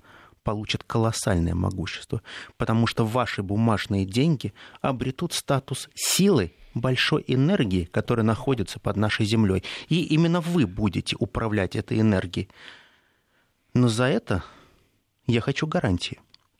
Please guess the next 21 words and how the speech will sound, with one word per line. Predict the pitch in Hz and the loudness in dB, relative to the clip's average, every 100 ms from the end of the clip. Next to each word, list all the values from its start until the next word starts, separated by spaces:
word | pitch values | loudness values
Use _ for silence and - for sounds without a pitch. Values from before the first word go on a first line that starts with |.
| _ _ _ _ _ _ - _ _ - - _ - | _ _ _ _ _ _ -20 _ _ -14 -14 _ 0
Первый | 202 151 139 | 2 4 2
разговор | 131 143 196 | 2 0 2
у | 190 | 2
них | 117 | 2
с-, | - | -2
продолжался | 113 123 117 120 147 - | -4 0 2 2 0 -2
полтора | - 117 123 151 | -4 -2 0 0
часа, | - 123 - 98 175 _ _ _ | 0 -4 -2 -2 -4 _ _ _
потом | - 285 131 | 0 2 4
они | 104 | 2
покушали. | 101 - 127 202 - 110 - - - - - - - _ _ _ _ _ - | -2 -4 -2 0 2 0 -2 -12 -16 -16 -20 -20 -20 _ _ _ _ _ -4
И | 143 | -2
были | 139 202 | 2 0
с-, | - | 0
другие | - 143 143 214 | 0 -2 0 -2
переговоры, | 123 101 104 92 - | -2 0 0 0 -2
которые | - 107 | -4 -4
шли | - 113 | -2 0
ещё | 110 - 120 | 2 2 0
два | 85 90 | 0 -2
часа. | - - - 90 | -2 -4 -4 -4